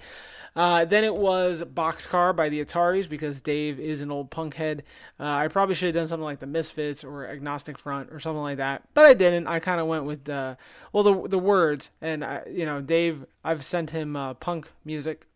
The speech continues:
air quotes, and, uh, he just kinda rolls his eyes at it.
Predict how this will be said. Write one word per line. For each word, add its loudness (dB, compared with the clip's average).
air -8
quotes, -6
and, -6
uh, -6
he -6
just -6
kinda -4
rolls -4
his -8
eyes -2
at -4
it. -6